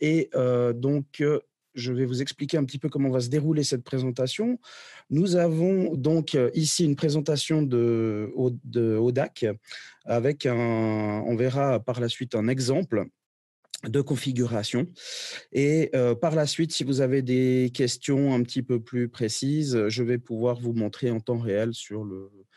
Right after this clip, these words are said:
sur mon application, euh, différentes, euh, possibilités en plus en fonction de vos questions. Donc, euh, n'hésitez pas, euh, on est là pour vous.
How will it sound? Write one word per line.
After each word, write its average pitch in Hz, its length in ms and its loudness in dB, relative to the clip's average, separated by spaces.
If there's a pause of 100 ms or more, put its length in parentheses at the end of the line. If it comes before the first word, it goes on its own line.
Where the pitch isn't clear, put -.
(240)
sur 123 160 -4
mon 120 160 2
application, 123 840 -2 (480)
euh, 104 720 2
différentes, 117 800 -4
euh, 107 340 0
possibilités 117 640 -4
en 107 140 -2
plus - 340 -8 (180)
en 123 120 -2
fonction 123 360 -6
de 120 60 -2
vos 110 140 -4
questions. - 380 -12 (440)
Donc, 107 240 -6
euh, 110 160 2
n'hésitez 147 580 0
pas, 135 640 0
euh, 104 760 -2
on 123 200 -2
est 117 120 0
là 120 280 0 (120)
pour 151 200 0
vous. 143 460 -2